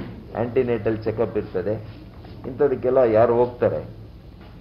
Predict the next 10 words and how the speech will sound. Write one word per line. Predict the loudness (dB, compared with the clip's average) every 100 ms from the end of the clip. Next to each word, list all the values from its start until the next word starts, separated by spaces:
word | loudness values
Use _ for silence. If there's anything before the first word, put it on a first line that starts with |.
| -18 -18 -4 6
ಅವ್ರನ್ನ | 8 8 4 2
ಕಡಿಮೆ | 0 4 6 8 8
risk | 6 4 0
ಅಂತ | 0 2
ನಾವು | 2 4 2 2 0
ವರ್ಗಾಯಿಸ್ತೀವಿ. | 2 0 0 -6 -16 -18 -20 -20 -20 -20 -20 -2
ಅದೇ | 2 10 10
ರೀತಿ | 10 6 0
moderate | 2 8 10 10 6 4
risk. | 0 -2 -4